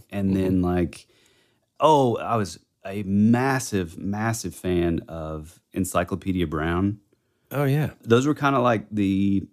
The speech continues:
Speaker 1: sort of like the updated version of, I guess, like, the Hardy Boys
Speaker 2: The Hardy
Speaker 1: and
Speaker 2: Boys and
Speaker 1: Nancy
Speaker 2: stuff, yeah.
Speaker 1: Drew. Those were always a little, I mean, I liked 'em, but I remember,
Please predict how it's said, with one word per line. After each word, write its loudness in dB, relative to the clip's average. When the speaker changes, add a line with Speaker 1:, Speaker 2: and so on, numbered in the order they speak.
Speaker 1:
sort -4
of 2
like 0
the -2
updated 0
version 0
of, -8
I -12
guess, -4
like, -14
the -8
Hardy 0
Boys 2
Speaker 2:
The 2
Hardy 0
Speaker 1:
and -8
Speaker 2:
Boys -4
and -4
Speaker 1:
Nancy 2
Speaker 2:
stuff, -4
yeah. -2
Speaker 1:
Drew. 2
Those 2
were 2
always 2
a 4
little, 4
I 0
mean, 4
I 4
liked -2
'em, -2
but -4
I 2
remember, 2